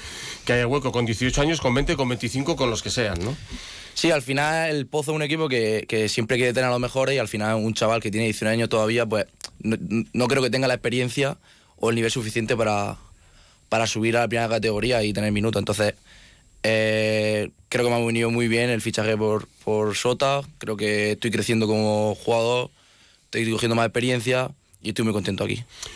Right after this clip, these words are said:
Speaker 1: El Sota es un histórico del fútbol sala y desde fuera, pues, se le ve como, como tal, desde dentro también, pero desde dentro luego,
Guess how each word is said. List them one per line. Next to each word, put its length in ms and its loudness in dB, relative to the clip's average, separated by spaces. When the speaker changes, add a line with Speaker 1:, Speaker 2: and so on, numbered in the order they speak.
Speaker 1:
El 80 -2
Sota 180 0
es 80 0
un 100 2
histórico 460 0
del 180 2
fútbol 300 0
sala 240 2
y 60 -2
desde 240 -4
fuera, 240 0
pues, 140 -2
se 100 -2
le 120 0
ve 140 2
como, 380 0
como 240 -2
tal, 260 -2
desde 160 -12
dentro 220 -4
también, 360 0
pero 200 0
desde 400 -2
dentro 240 2
luego, 300 0